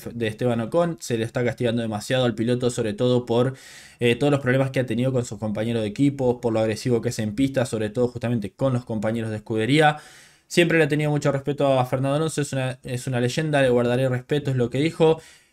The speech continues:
Eh, y sí, no importa lo que haya dicho los medios, prefiero que lo hablemos cara a cara y que quede ahí también una situación que se va a trabajar puertas adentro, que se va a solucionar de esa manera.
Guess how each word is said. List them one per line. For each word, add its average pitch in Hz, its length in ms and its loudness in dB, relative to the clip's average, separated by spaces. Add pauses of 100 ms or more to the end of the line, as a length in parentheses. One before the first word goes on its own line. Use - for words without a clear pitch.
(100)
Eh, 120 760 4 (180)
y 147 240 2
sí, 123 420 0 (220)
no 127 160 0
importa 147 420 2
lo 135 140 2
que 135 80 -2
haya 131 120 -2
dicho 131 160 -2
los 123 80 0
medios, 147 360 0
prefiero 131 440 -2
que 123 140 0
lo 117 80 2
hablemos 120 340 -2
cara 117 240 0
a 107 80 -2
cara 117 300 0
y 117 60 -6
que 104 180 -6
quede 113 140 -2
ahí 110 120 0
también 104 300 -4
una 101 80 -4
situación 113 320 -6
que 107 100 -6
se 113 120 -6
va 110 80 0
a 110 40 -2
trabajar 110 360 -4
puertas 113 320 -4
adentro, 131 360 -2
que 113 120 -6
se 113 100 -4
va 110 40 -2
a - 20 -8
solucionar 110 420 -6
de 113 80 -4
esa 123 160 -4
manera. 170 400 2